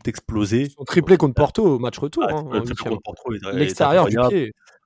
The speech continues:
Speaker 1: Euh, la roulette contre Valence, euh, la, les buts en finale de Coupe
Speaker 2: La
Speaker 1: d'Italie
Speaker 2: patate contre
Speaker 1: contre Roma.
Speaker 2: Canera.
Speaker 1: Ah non, franchement, il, il se passe des choses. Il met seize buts en championnat. Donc, euh, c'est la, c'est son record d'ailleurs en carrière. <laughs> Après, on le verra. Et on espérait tous que deux mille cinq deux mille six, ça soit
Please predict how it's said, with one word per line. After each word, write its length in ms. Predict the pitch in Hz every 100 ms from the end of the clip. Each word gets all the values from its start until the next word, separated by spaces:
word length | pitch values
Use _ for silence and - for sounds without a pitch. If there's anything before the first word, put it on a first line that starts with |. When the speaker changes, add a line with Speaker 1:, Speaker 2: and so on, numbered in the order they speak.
| -
Speaker 1:
Euh, 160 | 92 92
la 120 | 104
roulette 360 | 101 113 113 110
contre 220 | 104 98
Valence, 560 | 104 110 120 120 113 -
euh, 380 | 92 92 92 90
la, 140 | 95
les 140 | 95
buts 160 | 98 107
en 80 | 107
finale 320 | - 104 101
de 80 | 98
Coupe 140 | 95 -
Speaker 2:
La 60 |
Speaker 1:
d'Italie 240 | 120 170 185
Speaker 2:
patate 140 | 185
contre 180 | - 175
Speaker 1:
contre 220 | 165 156
Roma. 40 | 143
Speaker 2:
Canera. 280 | 160 202 - - - - -
Speaker 1:
Ah 80 | 117
non, 160 | 117 104
franchement, 320 | 101 - 113
il, 400 | 101 92 92 98
il 60 | -
se 60 |
passe 200 | - 113
des 120 | 98 107
choses. 240 | 135 113
Il 60 | 98
met 60 |
seize 240 | 98 117 101
buts 120 | 117
en 60 | 110
championnat. 520 | - 107 113 110 127 139
Donc, 220 | 95 90
euh, 340 | 95 90 90 87
c'est 160 | -
la, 80 | 87 90
c'est 120 | -
son 320 | - 90 85 78
record 260 | 92 113
d'ailleurs 280 | 92 95 85
en 100 | 123
carrière. 380 | 131 98 104 143
<laughs> 0 |
Après, 160 | 113 -
on 40 | 151
le 60 |
verra. 480 | 120 117 101 160 - - 285 240 - -
Et 520 | 113 113 113 110 107
on 200 | 101 107
espérait 380 | - - 117 107
tous 200 | 143 -
que 80 | 107
deux 140 | 107
mille 100 | 110
cinq 180 | 107 110
deux 100 | 107
mille 100 | 107
six, 160 | -
ça 200 | 120 -
soit 300 | 98 113 110